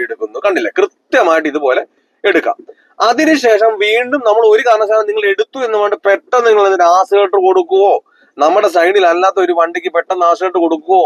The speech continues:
അതുപോലെ തന്നെ പെട്ടെന്ന് ഗിയർ മാറണം വേണ്ടി തീരെ പെട്ടെന്ന് വെപ്രാളവും തിരുത്തി ഒന്നും വെക്കരുത്.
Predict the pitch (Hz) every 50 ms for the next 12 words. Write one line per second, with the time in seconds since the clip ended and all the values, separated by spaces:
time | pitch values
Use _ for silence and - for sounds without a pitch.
0 | - 143 156 160 170 170 170 175 175 151 170 165 - _ - 180 180 160 156 165
1 | 185 190 180 170 165 165 170 165 165 165 160 160 160 160 165 151 _ _ _ -
2 | - _ - 156 160 - - 185 180 170 165 143 156 175 175 180 180 175 156 156
3 | 151 156 165 170 160 170 190 175 151 - - 170 131 135